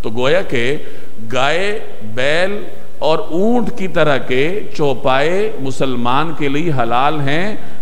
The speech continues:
बशर्ते के जनाब नबी करीम सल्लल्लाहु अलैहि वसल्लम के किसी फरमान ने उनको मुसलमान के लिए हराम न किया हो।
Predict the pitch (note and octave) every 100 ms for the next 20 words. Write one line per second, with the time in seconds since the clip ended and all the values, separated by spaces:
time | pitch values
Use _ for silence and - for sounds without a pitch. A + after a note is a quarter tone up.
0 | A#2 G#3 A#3+ F#3+ - D3+ B2 A#2 - -
1 | - B2+ C3+ C#3 D3 C#3 C3+ C3 B2+ C3
2 | D#3 D3+ C#3 C3 B2 A#2+ B2 B2 A#2+ A#2
3 | A2+ A#2 B2 C#3 D#3+ D3+ C3+ C#3+ C#3+ C3
4 | A2+ A2 A2+ C3 C3+ E3 D3+ C3 C3+ C3
5 | A2+ A2 G2+ G#2 A#2+ A#2 A#2 A2+ C#3+ G#2+
6 | G#2 B2+ B2 G#2+ G2+ F#2 E2+ -